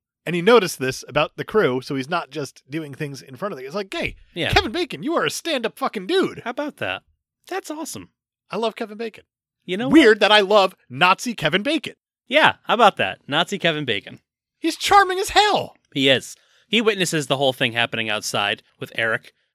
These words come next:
Speaker 2: He calls him into his office to see him. And Kevin Bacon
Speaker 1: <laughs>
Speaker 2: places a metal coin on his desk and says, "All right, kid, use your powers.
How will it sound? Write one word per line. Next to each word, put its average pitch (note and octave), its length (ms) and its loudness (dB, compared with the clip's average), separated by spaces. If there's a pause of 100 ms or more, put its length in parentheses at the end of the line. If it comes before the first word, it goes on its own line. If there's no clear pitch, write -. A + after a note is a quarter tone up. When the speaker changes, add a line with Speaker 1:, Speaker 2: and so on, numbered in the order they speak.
Speaker 2:
He - 80 -18
calls F3+ 220 2
him F3 100 -2
into D#3+ 180 -2
his C#3+ 120 0
office C3 440 0 (240)
to A#2 80 -14
see B2+ 220 -4
him. F2+ 160 -10 (180)
And A#2+ 160 -12
Kevin G#3+ 220 0
Bacon F#3+ 320 0 (300)
Speaker 1:
<laughs> - 300 -2
Speaker 2:
places A3 380 6
a D3 40 0
metal D#3+ 220 4
coin D#3 280 2
on C#3 60 -2
his B2 120 -6
desk B2+ 320 -2
and B2 80 -10
says, C#3 220 -6 (320)
"All C#4+ 60 -2
right, G3 120 -2
kid, F3+ 200 2 (260)
use B3 160 -2
your G#3+ 80 -8
powers. F3 400 2